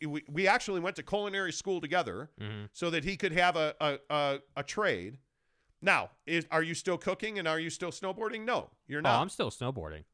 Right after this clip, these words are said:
Speaker 1: Well, but not
Speaker 2: Yeah,
Speaker 1: as a
Speaker 2: yeah,
Speaker 1: living,
Speaker 2: yeah,
Speaker 1: right?
Speaker 2: yeah.
Speaker 1: But so I think as parents, we do our children a disservice when we force them to do what we think they should do.
Speaker 2: Yeah.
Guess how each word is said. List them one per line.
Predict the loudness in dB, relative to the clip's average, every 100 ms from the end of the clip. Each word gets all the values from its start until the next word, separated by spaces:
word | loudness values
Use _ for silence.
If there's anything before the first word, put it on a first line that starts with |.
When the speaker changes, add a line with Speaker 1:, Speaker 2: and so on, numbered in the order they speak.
| 0
Speaker 1:
Well, | 2 2 2
but | 0 0
not | -4 -2
Speaker 2:
Yeah, | -2 -2
Speaker 1:
as | -2 -2 -2
a |
Speaker 2:
yeah, | -4
Speaker 1:
living, | -4 -4 -6
Speaker 2:
yeah, | -6 -6
Speaker 1:
right? | -2 0 0
Speaker 2:
yeah. | -2
Speaker 1:
But | 2 2 0 _ _
so | -4 2 2 0 _ _ _ _ _ 2
I | 2
think | 2 0 -4 -2
as | -6 -4
parents, | -4 -2 -2 -4 -8
we | -8
do | -6 -2
our | 0 0
children | 0 -2 -2 -2 -4 -6 -10 _ _ 0
a | 0
disservice | 0 -4 0 2 2 -2 -4
when | -4
we | -6 -10 -6
force | 0 2 2 -2
them | -2 -2 -2
to | -6
do | -6 -4
what | -2 -2
we | -4 -8
think | -4 -6 -4
they | -4
should | -4 -8 -6
do. | -4 -4 -10 -14
Speaker 2:
Yeah. | -12